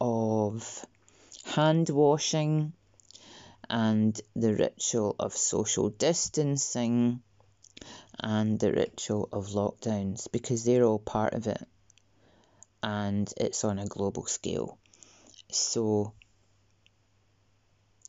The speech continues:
I hope that gave you food for thought if you've not heard any of this before. It does sound quite bizarre, quite out there,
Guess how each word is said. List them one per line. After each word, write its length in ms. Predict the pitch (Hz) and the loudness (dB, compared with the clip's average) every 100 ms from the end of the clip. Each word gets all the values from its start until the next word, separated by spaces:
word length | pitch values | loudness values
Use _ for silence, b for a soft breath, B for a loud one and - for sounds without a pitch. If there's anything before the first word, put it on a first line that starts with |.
| - _ 127 | -20 _ -6
I 80 | |
hope 440 | 120 - 190 - - | -2 2 2 2 -2
that 360 | 123 120 117 - _ _ _ _ b b b b b _ _ _ - - _ _ 117 | 2 2 2 -2 _ _ _ _ b b b b b _ _ _ -20 -20 _ _ 0
gave 400 | 120 123 117 117 | 4 4 2 -2
you 280 | 113 113 113 | 2 2 4
food 280 | - 247 | 4 4
for 160 | - 156 | 4 0
thought 420 | - 151 208 190 | 4 6 6 6
if 220 | 147 156 | 2 0
you've 200 | 151 123 | 2 2
not 360 | 139 131 123 - _ - | 4 4 4 2 _ -12
heard 520 | - 127 143 202 190 | -4 0 2 2 4
any 280 | 185 170 139 | 4 4 2
of 100 | 117 | 2
this 240 | 110 - | 0 -2
before. 540 | - 110 - 98 110 117 B B B - | -4 -4 -2 0 0 -2 B B B -6
It 160 | - - | -4 2
does 280 | 170 175 | 4 2
sound 480 | - 151 135 131 123 | -2 -2 2 2 0
quite 460 | - - 123 123 - - | -4 2 4 2 -2 -4
bizarre, 840 | 110 110 104 113 117 123 127 123 | 0 0 2 2 4 4 4 0
quite 380 | - 135 135 - - | 0 2 2 2 0
out 240 | 120 123 - | 0 0 -2
there, 520 | 123 123 120 117 117 | 2 6 6 4 2